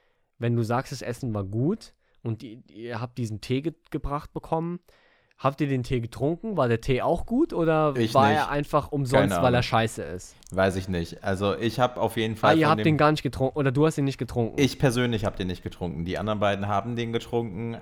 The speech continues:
Speaker 2: Ähm, deswegen kann ich das jetzt nicht beurteilen. Ich hab Trinkgeld gegeben, aber wirklich wenig.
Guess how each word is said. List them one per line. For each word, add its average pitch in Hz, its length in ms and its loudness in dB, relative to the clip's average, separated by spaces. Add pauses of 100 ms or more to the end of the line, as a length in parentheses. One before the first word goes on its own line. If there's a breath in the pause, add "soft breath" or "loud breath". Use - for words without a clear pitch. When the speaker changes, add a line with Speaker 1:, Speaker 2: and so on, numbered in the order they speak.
Speaker 2:
Ähm, 92 420 0
deswegen 95 380 -8
kann 104 160 -4
ich 98 80 -8
das 98 140 -8
jetzt 104 180 -8
nicht 104 220 -10
beurteilen. 113 720 -4 (960 loud breath)
Ich 113 220 0
hab 135 160 2
Trinkgeld 160 440 2
gegeben, 135 480 -2
aber 104 320 2
wirklich 92 380 -4
wenig. 80 460 -8